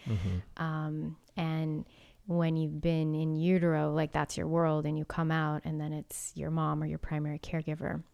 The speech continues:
Speaker 2: And so you're taken away from your world, what
Speaker 1: Yeah.
Speaker 2: you know of as safe. And generally, as it's the mom, that's, like, your first experience of a woman, <laughs>
Speaker 1: Mm-hmm.
Speaker 2: you know? And so,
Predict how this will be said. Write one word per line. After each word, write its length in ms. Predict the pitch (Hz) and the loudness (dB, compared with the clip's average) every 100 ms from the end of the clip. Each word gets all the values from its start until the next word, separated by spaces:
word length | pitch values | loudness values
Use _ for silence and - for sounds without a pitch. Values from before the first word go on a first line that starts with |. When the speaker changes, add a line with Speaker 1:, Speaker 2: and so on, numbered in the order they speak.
| - - - - - | -20 -20 -20 -8 -4
Speaker 2:
And 120 | 185 | 0
so 100 | - | 4
you're 140 | 180 170 | 4 4
taken 360 | - 170 175 | 2 2 2
away 480 | 170 165 165 170 180 - - - - | 2 2 2 -2 -6 -12 -20 -20 -12
from 640 | - 185 170 165 165 - - - - | -2 2 2 2 0 -4 -10 -20 -8
your 180 | 175 165 | -4 0
world, 640 | 180 220 185 175 - - _ _ - | 4 4 4 -2 -10 -14 _ _ -4
what 140 | - 185 | 0 2
Speaker 1:
Yeah. 60 | |
Speaker 2:
you 80 | 175 | 4
know 300 | 170 170 165 | 4 4 4
of 220 | 165 160 | 2 0
as 160 | - 160 | -2 -4
safe. 480 | - 180 170 180 - - - - - | -2 2 2 0 -6 -16 -18 -20 -4
And 180 | 185 175 | 0 2
generally, 640 | 160 175 175 160 156 156 - | 6 6 6 4 2 0 0
as 180 | 160 156 | -2 0
it's 260 | 160 - | -2 -4
the 120 | - 160 | -4 0
mom, 520 | 180 196 180 165 160 | 4 6 6 4 2
that's, 240 | 160 - | 0 0
like, 160 | 170 - | -2 0
your 80 | 160 | -4
first 300 | - 160 - | -2 -4 -4
experience 680 | - - 170 160 156 170 165 | -8 -2 0 2 0 -2 -4
of 260 | 156 185 - - - - | -4 -6 -16 -20 -20 -12
a 60 | 170 | -8
woman, 460 | 165 175 160 - 143 - - | -2 0 -2 -4 -4 -6 -10
<laughs> 220 | - - | -12 -4
Speaker 1:
Mm-hmm. 280 | 110 104 95 | -2 0 2
Speaker 2:
you 80 | 165 | 2
know? 320 | 151 156 160 - | 2 2 -2 -2
And 240 | 165 160 | -2 -2
so, 560 | - 170 165 160 160 | 0 2 4 4 2